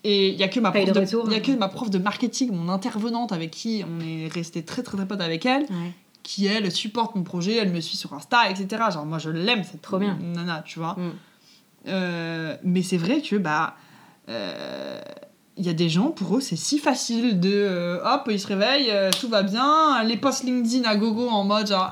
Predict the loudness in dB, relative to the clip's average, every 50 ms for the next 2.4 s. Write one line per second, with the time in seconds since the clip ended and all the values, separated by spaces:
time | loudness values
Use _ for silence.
0 | -2 0 2 2 4 4 4 4 2 2 2 2 0 2 2 4 4 4 6 6
1 | 4 4 2 0 -4 -10 -4 0 2 2 4 6 6 6 6 6 6 6 6 6
2 | 4 4 4 2 4 6 6